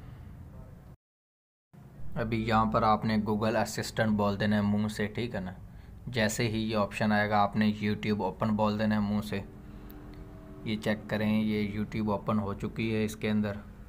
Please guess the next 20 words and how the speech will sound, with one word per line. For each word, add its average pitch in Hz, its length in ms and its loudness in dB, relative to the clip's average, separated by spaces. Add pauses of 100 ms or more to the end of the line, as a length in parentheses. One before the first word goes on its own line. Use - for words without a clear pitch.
(320)
आपने 110 280 2
क्या 101 180 0
करना 107 220 0
है, 107 60 2
टॉक 107 280 0
बैक 104 260 0
को 98 100 -2
ऑफ 101 240 -2
कर 107 140 0
लेना 110 240 0
है 110 80 0
वॉल्यूम 104 480 0
डाउन 104 280 2
और 104 180 -2 (760)
अप 117 80 2 (100)
बटन 107 280 0
से, 104 200 -4
ठीक 117 240 -4
है 98 80 -2
ना। 98 120 -10